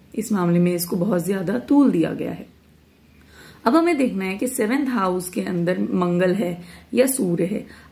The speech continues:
अब मंगल और सूर्य में ये difference जानना बहुत जरूरी है कि अगर सूर्य वहां पर है तो इसका मतलब वो गुस्सा नहीं दे रहा। कई बार हम confuse कर जाते हैं, सूर्य है तो भी, अ,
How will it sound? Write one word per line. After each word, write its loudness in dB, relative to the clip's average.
अब 0
मंगल 6
और 2
सूर्य 2
में -2
ये 0
difference -4
जानना 0
बहुत 2
जरूरी -2
है -2
कि 2
अगर 2
सूर्य 2
वहां 0
पर -6
है -8
तो -4
इसका 0
मतलब 2
वो 0
गुस्सा -2
नहीं 2
दे 4
रहा। -2
कई 2
बार 0
हम -4
confuse -2
कर 0
जाते 0
हैं, 0
सूर्य 2
है 2
तो 0
भी, 0
अ, 4